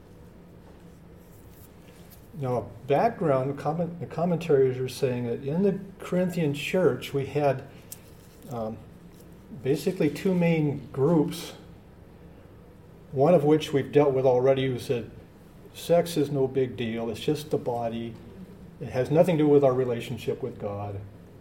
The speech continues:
And then you've got the other ones who have basically rebelled against that,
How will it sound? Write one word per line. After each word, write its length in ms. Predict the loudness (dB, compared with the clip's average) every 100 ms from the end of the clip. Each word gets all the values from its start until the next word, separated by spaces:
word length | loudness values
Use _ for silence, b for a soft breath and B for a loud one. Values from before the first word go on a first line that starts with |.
| -20 -20 -20 -8
And 100 | -2
then 100 | 0
you've 160 | 2 2
got 220 | 0 0
the 140 | 0
other 220 | 2 4 4
ones 300 | 2 -2 -6
who 140 | -6
have 100 | -6 -12 -18 -20 -2
basically 600 | 4 4 2 -2 0 -2 -4 -14 -12
rebelled 500 | -8 0 4 6 10
against 420 | 8 8 2 -2 -4
that, 320 | -2 -2